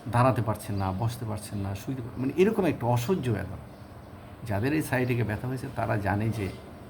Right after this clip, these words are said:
আর কি। তো আমার কাছে এরকম একটা রুগী এসেছিলেন,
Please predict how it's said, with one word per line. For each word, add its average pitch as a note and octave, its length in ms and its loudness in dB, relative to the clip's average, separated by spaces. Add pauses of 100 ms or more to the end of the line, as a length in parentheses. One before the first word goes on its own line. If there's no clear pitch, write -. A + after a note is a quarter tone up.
(460)
আর G#2 200 2 (100)
কি। - 80 -14 (1400)
তো E3+ 100 8 (2250)
আমার C#3 160 4
কাছে C3+ 240 2
এরকম A#2 260 0
একটা G#2 200 -2
রুগী G2+ 340 0
এসেছিলেন, - 360 -8